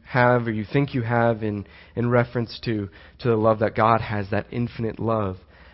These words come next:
how much love do you actually have? It's almost nothing. I mean, if you were to imagine, you know, a line going from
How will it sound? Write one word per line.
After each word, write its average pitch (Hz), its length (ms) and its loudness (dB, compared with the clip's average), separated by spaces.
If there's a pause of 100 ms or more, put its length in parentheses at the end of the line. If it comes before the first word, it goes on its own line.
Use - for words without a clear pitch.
(120)
how - 160 -6
much 117 240 -6
love 113 340 0
do 107 80 -6
you 104 140 -2
actually 104 460 -6
have? 101 380 -6 (580)
It's - 280 -10 (140)
almost 104 400 -10 (160)
nothing. 104 520 -8 (440)
I - 60 -8
mean, 107 300 -6
if 110 200 -2
you 131 60 0
were 131 80 4
to 127 60 6
imagine, 120 440 4
you 117 120 0
know, 113 140 2
a 110 40 4
line 123 460 6
going 117 260 2
from 107 320 -2